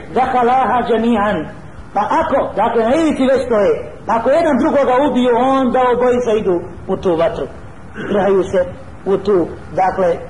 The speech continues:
veliku, duboku džehennemsku vatru. Naravno, ovo je hadis koji je sličan ovom prethodnom. Ebu Hureyre radijallahu ta'ala anhu prenosi da je Allahov poslanik sallallahu alaihi wa sallam rekao: „La takumu saatu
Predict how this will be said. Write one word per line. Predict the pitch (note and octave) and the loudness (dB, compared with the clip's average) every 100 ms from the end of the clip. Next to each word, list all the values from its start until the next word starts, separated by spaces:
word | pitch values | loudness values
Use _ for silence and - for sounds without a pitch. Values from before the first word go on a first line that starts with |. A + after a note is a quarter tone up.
| - | -2
veliku, | G3 F#3 F3 E3+ | 0 2 0 -6
duboku | F3 F3+ F3 D#3 D#3+ - | -2 0 0 0 -6 -6
džehennemsku | C3+ E3+ D#3 - D#3 - - - | -4 -2 -4 -4 -8 -8 -14 -12
vatru. | D3+ D3+ - - - - - - - | -6 -6 -6 -14 -16 -18 -18 -18 -8
Naravno, | F3+ G3 F3+ F3 | -2 -2 0 2
ovo | F3+ | 2
je | E3 - - - - - | 2 -2 -10 -16 -18 -6
hadis | - F#3 F#3 | -2 0 0
koji | F3 F3 | 0 0
je | E3 | -2
sličan | - F#3+ F#3+ E3+ | -2 -2 -2 -2
ovom | E3+ D#3 | -2 -2
prethodnom. | D#3 D3 D3+ C3+ A#2+ - - - - - - - - D4 | -2 -2 -4 -8 -10 -14 -18 -18 -18 -16 -16 -16 -8 -2
Ebu | D#4+ B3+ | 2 2
Hureyre | C4+ D4 C#4 | 2 2 2
radijallahu | C4 B3+ A#3+ A3+ A#3 | 2 2 2 2 2
ta'ala | A3+ G#3 G#3+ | 2 2 0
anhu | G#3 G3+ | -2 -2
prenosi | G#3+ G#3 G#3 | -2 0 0
da | |
je | F#3+ | 2
Allahov | F3+ G3+ G3+ | 2 2 0
poslanik | F3+ E3+ F#3 G3 G3+ | -2 -4 -2 0 -2
sallallahu | - - F#3 F3 F3 F#3 | -4 -4 -2 0 -2 0
alaihi | F3 F3+ E3 | 0 0 -2
wa | E3 | -2
sallam | F3+ E3+ | -4 -2
rekao: | E3 D#3+ C#3+ - - - | -2 -2 -4 -6 -14 -8
„La | G3 C4 C#4 | 0 0 2
takumu | C4+ C4+ C4 A#3+ | 0 2 0 0
saatu | C4 B3+ B3 | 2 2 0